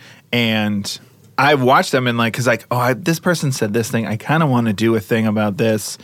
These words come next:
And then I will watch a video where somebody did that. Somebody did a response to a comment or something. And then I'll go down the rabbit hole and go, "I'm not interested in that."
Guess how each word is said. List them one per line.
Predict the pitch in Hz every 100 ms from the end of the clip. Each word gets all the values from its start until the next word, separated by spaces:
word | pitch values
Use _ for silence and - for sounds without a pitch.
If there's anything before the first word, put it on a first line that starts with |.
| - - - - -
And | 131
then | 139 143
I | 135
will | 135 131
watch | 120 135 131
a |
video | 113 123 113
where | 110
somebody | 123 107
did | 113
that. | 101 92
Somebody | 123 117
did | 117
a |
response | 113 107 110 107
to | -
a | 117
comment | - 120 113 110 107
or |
something. | 107 113 98 107 110 - -
And | 135 139
then |
I'll | 147 151
go | 131 131
down | 131 127
the | 110
rabbit | 110 110 117
hole | 127 131
and | 127 120
go, | 117 113 - - -
"I'm | 123 104
not | 85
interested | 101 - - - 90
in | 90
that." | 92